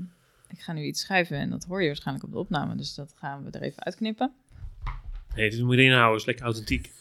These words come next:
Speaker 1: <laughs> Ehm, eh, we zitten natuurlijk in de eerste aflevering van mijn podcast. En dat is eigenlijk, nou ja, de start van deze podcast.
Speaker 2: Ja.
Speaker 1: Maar, ehm, ik, mm, ja, ik,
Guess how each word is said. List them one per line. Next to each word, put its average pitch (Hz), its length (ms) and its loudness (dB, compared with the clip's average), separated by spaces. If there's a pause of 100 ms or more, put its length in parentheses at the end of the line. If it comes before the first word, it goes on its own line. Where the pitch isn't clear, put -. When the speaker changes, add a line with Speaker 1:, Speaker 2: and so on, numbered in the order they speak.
(100)
Speaker 1:
<laughs> - 440 6 (1000)
Ehm, 269 600 6
eh, 226 280 6
we 233 100 4
zitten 269 220 6
natuurlijk 247 380 6
in 220 160 6
de 214 60 10
eerste 214 320 10
aflevering 185 580 4
van 180 80 -10
mijn 170 180 0
podcast. 226 580 4
En 175 400 2
dat 170 180 6
is 175 60 -8
eigenlijk, 185 500 0 (100)
nou 185 160 -4
ja, 185 100 2
de 180 100 -6
start 202 240 4
van 160 100 -8
deze 156 180 2
podcast. - 540 2
Speaker 2:
Ja. 127 120 8
Speaker 1:
Maar, 165 400 4 (220)
ehm, 160 720 -4 (220)
ik, - 400 0
mm, 165 380 -4 (100)
ja, 175 180 6
ik, 196 140 2